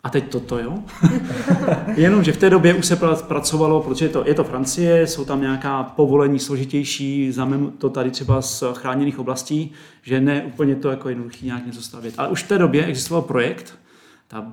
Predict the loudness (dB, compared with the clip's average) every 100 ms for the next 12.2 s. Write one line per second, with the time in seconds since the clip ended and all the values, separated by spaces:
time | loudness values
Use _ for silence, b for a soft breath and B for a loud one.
0 | -14 -4 0 2 2 2 0 -2 -4 -2
1 | -2 -4 -6 -6 -6 -2 -2 -2 -2 -2
2 | -2 -2 0 0 0 -4 -8 -12 -18 B
3 | B B B B _ -6 -2 2 2 2
4 | 2 2 0 -4 -2 0 0 0 2 4
5 | 4 2 0 0 0 -2 -2 -2 0 0
6 | 0 -4 -4 -6 -8 -6 -6 -4 -2 0
7 | -2 -4 -8 -8 -10 -8 -10 -8 -6 -4
8 | -4 -2 0 2 2 0 0 -2 -2 0
9 | -2 -4 -10 -16 B B -8 -6 -4 2
10 | 4 4 2 2 2 0 2 2 0 -4
11 | 0 0 0 -4 -8 -10 -8 -6 -2 0
12 | 0